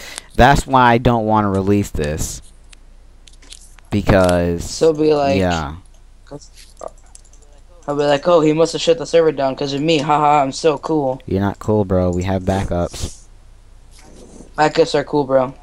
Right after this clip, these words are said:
Speaker 2: Check it out. Follow me on Twitter at awesome kid.
Speaker 1: <laughs> Follow me on Twitter, Backup Pro.
Speaker 2: I'm good at text message.
Speaker 1: What?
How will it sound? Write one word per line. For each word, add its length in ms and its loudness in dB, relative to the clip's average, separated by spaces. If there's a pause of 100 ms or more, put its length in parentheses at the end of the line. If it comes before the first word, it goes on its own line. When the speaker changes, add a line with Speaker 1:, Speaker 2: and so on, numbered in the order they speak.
(260)
Speaker 2:
Check 180 -10
it 80 -2
out. 260 2 (840)
Follow 200 0
me 140 0
on 100 0
Twitter 400 -2 (400)
at 240 0
awesome 340 0
kid. 340 -2
Speaker 1:
<laughs> 240 6 (300)
Follow 360 8
me 120 6
on 200 6
Twitter, 360 8 (100)
Backup 420 6
Pro. 540 6 (2500)
Speaker 2:
I'm 160 -8
good 240 -4
at 160 -6
text 240 -10
message. 260 -16 (920)
Speaker 1:
What? 160 -8